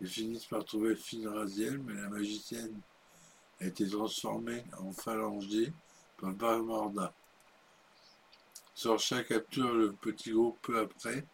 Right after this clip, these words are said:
ils parviennent à s'échapper, non sans que Mad Martigan signale un élixir qui le fait tomber, tomber amoureux de Sorcha, alors que Willow tente vainement de faire reprendre sa véritable forme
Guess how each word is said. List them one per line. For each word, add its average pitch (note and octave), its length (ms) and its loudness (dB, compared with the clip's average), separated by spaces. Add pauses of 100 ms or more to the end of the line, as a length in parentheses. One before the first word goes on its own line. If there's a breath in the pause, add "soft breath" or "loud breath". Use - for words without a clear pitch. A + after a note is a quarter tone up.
(500 loud breath)
ils G2 120 0
parviennent A#2 460 2
à A2 80 2
s'échapper, G2+ 880 -4 (480 loud breath)
non A2 100 -2
sans A2 220 -2
que A2 140 -4
Mad A2 280 2
Martigan A2+ 640 0 (540 loud breath)
signale A#2 520 0
un G#2+ 140 0
élixir A2+ 600 2
qui A2 80 -2
le G#2 120 2
fait A2+ 220 -4
tomber, A2+ 640 -2 (560 loud breath)
tomber A#2 300 2
amoureux A#2+ 500 2
de A#2 60 0
Sorcha, G#2+ 600 -2 (760 loud breath)
alors F#2+ 280 -2
que - 40 6
Willow A#2 380 8
tente A2 300 0
vainement A#2 400 0
de A#2 140 -2
faire G2+ 260 -2
reprendre G#2+ 580 -2 (720 loud breath)
sa - 160 -6
véritable G#2+ 840 2
forme A#2+ 580 -2